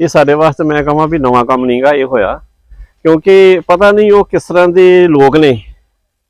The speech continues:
ਇੱਕ ਤਾਂ ਵੇਖੋ ਭਲਾ ਕਰ ਰਿਹਾ ਇਨਸਾਨ, ਇੱਕ ਜਿਹੜਾ ਆ ਬੁਰ-, ਬੁਰਾ ਕਰ ਰਹੇ ਨੇ।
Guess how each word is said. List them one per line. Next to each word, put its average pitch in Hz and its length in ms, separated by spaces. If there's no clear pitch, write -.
ਇੱਕ 156 180
ਤਾਂ 185 180
ਵੇਖੋ 180 300
ਭਲਾ 165 260
ਕਰ 131 200
ਰਿਹਾ 143 160
ਇਨਸਾਨ, 123 480
ਇੱਕ 170 180
ਜਿਹੜਾ 185 340
ਆ 180 40
ਬੁਰ-, 156 260
ਬੁਰਾ 123 240
ਕਰ 107 160
ਰਹੇ 85 160
ਨੇ। 82 180